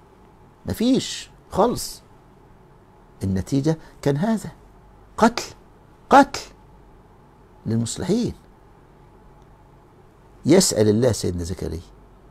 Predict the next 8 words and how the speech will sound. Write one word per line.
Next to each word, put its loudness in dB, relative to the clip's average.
الولد: 2
"يرثني 4
ويرث 2
من -6
آل -2
يعقوب"، -6
يرث 2
النبوة 2